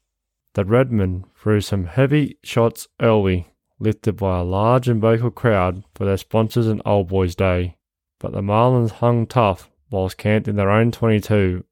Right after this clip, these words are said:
early in the first half. The class and speed of the Marlins' outside players started to shine through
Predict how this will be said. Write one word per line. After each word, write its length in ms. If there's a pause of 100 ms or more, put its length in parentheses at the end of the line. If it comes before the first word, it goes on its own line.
(140)
early 240
in 100
the 80
first 440
half. 460 (880)
The 80
class 440
and 120
speed 260
of 100
the 60
Marlins' 420
outside 480
players 420
started 380
to 80
shine 280
through 420